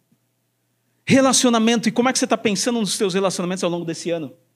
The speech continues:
O que que você já pensou? O que que você já planejou? O que, qual foi a retrospectiva que você fez de erros cometidos e que eu fiz? Não tô me isentando de forma alguma. Meu último sonho desse ano passado,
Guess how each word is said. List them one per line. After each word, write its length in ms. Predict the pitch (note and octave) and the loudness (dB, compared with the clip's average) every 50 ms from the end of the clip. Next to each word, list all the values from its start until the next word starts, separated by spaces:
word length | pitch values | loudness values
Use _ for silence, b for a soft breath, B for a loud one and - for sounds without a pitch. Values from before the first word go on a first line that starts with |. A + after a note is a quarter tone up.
| _ _ _ _ _ _ _ _ _ _ _ _ _ _ _ _ _ _ _ _ - | _ _ _ _ _ _ _ _ _ _ _ _ _ _ _ _ _ _ _ _ -16
O 80 | F3 | -10
que 100 | - - C4+ | -6 -6 -4
que 40 | |
você 100 | C4+ C#4 | -2 -2
já 120 | C4 C4 A#3 | -2 -2 -2
pensou? 460 | - - G#3+ G3+ - - - G#3+ G#3 | -2 -4 -4 -4 -4 -2 -2 0 -2
O 40 | F3 | -2
que 120 | - A#3+ | -4 -6
que 60 | - | -8
você 80 | - A#3 | -6 -4
já 100 | A3 A3+ | -4 -4
planejou? 760 | G#3+ A#3+ A#3 A#3 A#3 G#3+ F3 C#3 D3 G#3 A#3 A3+ F3+ - B B B B B B _ _ _ _ _ _ _ _ _ | -2 -2 -2 -2 -2 -2 -4 -2 2 4 4 4 2 0 B B B B B B _ _ _ _ _ _ _ _ _
O 80 | - D#3+ | -8 -2
que, 120 | - C#4+ | -2 -2
qual 280 | C#4 - - - C4 B3+ | -2 -2 0 0 2 2
foi 120 | C4 D4 | 4 4
a 20 | A#3+ | 4
retrospectiva 800 | B3 D4+ - C#4 B3+ - - - A#3 A#3 - - C4+ C#4 D4+ B3+ | 4 2 2 0 0 0 0 -2 -2 -2 0 0 0 2 2 2
que 60 | - | 0
você 200 | B3 - - F#3+ | 0 0 0 0
fez 320 | - - A3 A3+ G#3+ E3 | 2 2 2 2 2 0
de 140 | C#3+ D#3+ F#3 | 0 2 2
erros 260 | F3+ G3 F#3+ F3 - | 2 2 2 0 -2
cometidos 920 | - - G#3 D#3+ C#3 - - - B3+ C4+ G#3 B3+ B3+ - - - - - b b b b b b | -2 -2 -2 -2 -2 -2 0 2 2 2 2 0 -2 -2 -2 -4 -6 -8 b b b b b b
e 100 | E3 D#3+ | -8 -8
que 160 | - - F#3+ | -4 0 2
eu 140 | G#3 C#4 F#4 | 2 2 2
fiz? 540 | - - - F3 D3+ - - - - - _ _ _ _ _ _ _ _ _ _ _ _ _ _ _ _ _ _ _ _ _ _ _ _ - - _ _ _ _ - | -2 -8 -8 -8 -8 -6 -8 -10 -12 -14 _ _ _ _ _ _ _ _ _ _ _ _ _ _ _ _ _ _ _ _ _ _ _ _ -20 -20 _ _ _ _ -6
Não 140 | D#3 D#3 | -4 -4
tô 120 | C#3+ - G3 | -2 0 0
me 80 | A3 | 2
isentando 440 | A#3 F3 B3 A#3 F#3+ - A3+ G#3+ F#3+ | 2 2 0 0 0 0 0 -2 -2
de 80 | E3+ C#3+ | -4 -2
forma 200 | - A#3 A#3 A#3 | -2 0 0 0
alguma. 240 | G3+ F3+ G#3 G3 F3+ | 0 0 0 2 2
Meu 180 | F3+ F3+ F3+ | 4 4 4
último 380 | G#3 C4+ D#4 C#4+ - D#4+ E4+ C4 | 4 4 2 2 0 -2 -2 -2
sonho 520 | - - - A#3 A3 A3 G3+ E3 C#3+ C3+ B B B B B | 0 0 0 0 0 2 2 0 0 -2 B B B B B
desse 300 | - B2 D#3 D3 - - | -4 -4 -2 -2 0 0
ano 120 | F3 E3 D#3+ | 0 0 0
passado, 680 | - E3 C3+ - - - G#3+ A#3+ B3 F#3 D3 B2 - | -2 -2 -2 -2 -2 0 0 0 0 -2 -4 -8 -8